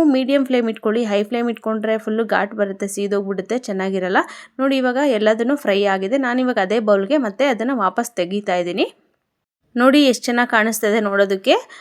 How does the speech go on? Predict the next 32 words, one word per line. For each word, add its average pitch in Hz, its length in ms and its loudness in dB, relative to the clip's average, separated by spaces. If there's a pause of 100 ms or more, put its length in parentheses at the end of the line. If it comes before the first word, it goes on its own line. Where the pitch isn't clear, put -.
ಹಾಗೆ 247 220 0
ಟೇಸ್ಟ್ 254 340 4
ಕೂಡ 254 140 0 (160)
ತುಂಬಾ 214 300 0 (180)
ಚೆನ್ನಾಗಿತ್ತು. 202 460 -2
ಪ್ಲೈನಾಗಿ 208 520 0
ಹಾಗೇ 196 380 0
ತಿನ್ಬೋದಾಗಿತ್ತು, 190 760 -4
ಬಿರಿಯಾನಿಗಿನ್ನ 196 680 0
ಹಂಗೂ 185 440 -2
ತಿನ್ಬೋದು. 175 480 -4 (440)
ಇವಾಗ 269 220 2
ನಾನು 233 200 2
ಅದೇ 196 280 2
ಬ-, 220 140 0
ಆ, 208 80 4 (280)
ಕುಕ್ಕರಲ್ಲಿ 220 600 0 (120)
ನಾನು 226 240 0
ಅದರಿಂದ 220 440 0
ಮೂರರಿಂದ 233 460 0
ನಾಲ್ಕು 208 320 -2
ಟೇಬಲ್ 196 220 -4
ಸ್ಪೂನು 208 300 -6
ಆಯಿಲ್ 185 260 -4
ಹಾಕ್ಕೊಳ್ತಾ 175 360 -6
ಇದ್ದೀನಿ 180 280 -2
ಅದೇ 196 220 -2
ಕುಕ್ಕರಲ್ಲಿ. 185 520 -4 (440)
ಆ 247 80 4 (180)
ಆಯಿಲ್ 269 240 4
ಬಿಸಿಯಾದ 214 500 0
ನಂತರ 190 260 -2